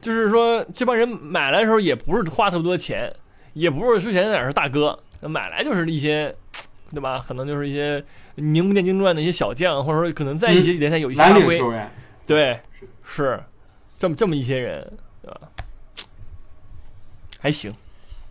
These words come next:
Speaker 2: 还行。
Speaker 1: 还行。
Speaker 2: <laughs>
Speaker 1: 还行。
Speaker 2: 可以。哎，嗯。期待曼联能够在下一场比赛能，能够延续这场，这场比赛的发挥，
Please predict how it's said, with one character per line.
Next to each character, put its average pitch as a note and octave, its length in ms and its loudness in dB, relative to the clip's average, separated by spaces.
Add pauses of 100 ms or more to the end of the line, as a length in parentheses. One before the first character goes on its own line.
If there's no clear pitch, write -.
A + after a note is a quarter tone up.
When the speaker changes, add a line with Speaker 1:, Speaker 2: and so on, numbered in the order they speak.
(760)
Speaker 2:
还 D3+ 160 -4
行。 A#2+ 260 -4 (200)
Speaker 1:
还 C3+ 120 -4
行。 - 180 -10
Speaker 2:
<laughs> C#3 420 -6 (100)
Speaker 1:
还 B2 80 -14
行。 - 120 -16 (220)
Speaker 2:
可 B2+ 180 -2
以。 A#2 80 -2 (500)
哎， A2 140 -10 (360)
嗯。 G#2+ 160 -18 (640)
期 - 160 -10
待 D3+ 160 6
曼 C3+ 140 2
联 A#2+ 120 -2
能 B2 120 -6
够 B2+ 160 -2
在 A2+ 400 0
下 C#3 180 -2
一 - 20 -4
场 A#2 140 -8
比 A#2 60 -10
赛 A#2 140 -6
能， A#2+ 300 -8
能 C#3 140 -4
够 E3 140 0
延 C3 260 -2
续 G3 220 -2
这 - 80 -10
场， B2+ 200 -6
这 D3+ 140 -4
场 B2 160 -2
比 G#2+ 60 -10
赛 G#2 80 -12
的 G2+ 40 -10
发 G#2 180 -6
挥， G#2 120 -14